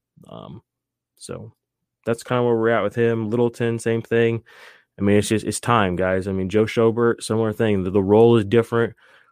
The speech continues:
What they're being asked to do is different on the field. I don't, maybe they don't fit in the schemes the way that they thought they would. Maybe they're still working kinks out. But it's week five. This whole,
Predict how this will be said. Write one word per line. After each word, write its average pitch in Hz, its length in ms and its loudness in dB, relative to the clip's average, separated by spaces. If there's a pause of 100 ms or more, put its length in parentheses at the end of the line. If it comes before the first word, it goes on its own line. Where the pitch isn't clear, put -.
(160)
What 107 220 0
they're 120 240 4
being 110 320 0
asked 113 240 0
to 113 80 -6
do 113 180 0
is 101 80 -4
different 113 320 -4
on 104 100 -4
the 101 80 -6
field. 113 460 -2 (220)
I 101 80 -6
don't, 117 200 -6 (420)
maybe 104 200 -2
they 135 60 2
don't 131 180 -2
fit 127 280 2
in 120 120 -4
the 104 60 -4
schemes 117 600 -6 (140)
the 107 120 -4
way 110 180 2
that 107 160 0
they 104 100 0
thought 110 260 0
they 127 140 2
would. 143 280 2
Maybe 117 260 -2
they're 123 160 -2
still 123 180 -4
working 117 360 0
kinks 101 300 -8
out. 117 260 0 (920)
But 131 140 2
it's 160 160 2
week 143 160 4
five. 90 360 2 (600)
This 120 160 -2
whole, 131 600 4